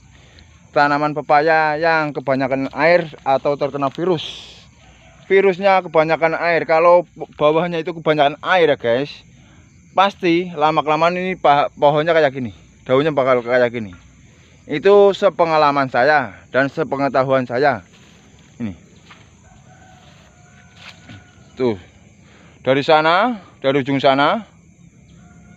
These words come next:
dari ujung sana itu sampai ujung sana itu terkena virus semua, guys. Ini set-, setidaknya sudah balik modal, guys.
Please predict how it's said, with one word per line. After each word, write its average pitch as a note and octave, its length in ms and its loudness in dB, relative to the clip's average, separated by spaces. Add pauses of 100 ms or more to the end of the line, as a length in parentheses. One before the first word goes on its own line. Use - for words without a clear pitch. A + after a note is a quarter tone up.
(760)
dari C3+ 160 0
ujung C3+ 240 0
sana C#3 400 2
itu G3 320 -2 (880)
sampai D#3+ 720 0
ujung C#3 400 -4
sana C#3 480 0 (240)
itu F3 320 0
terkena D3 480 0
virus D3 400 -6
semua, C3+ 240 -2
guys. C#3 480 -2 (800)
Ini G#3 240 4
set-, G3 400 -4
setidaknya E3+ 800 2
sudah C#3 480 0
balik B2 240 0
modal, C#3 320 0
guys. D3 240 0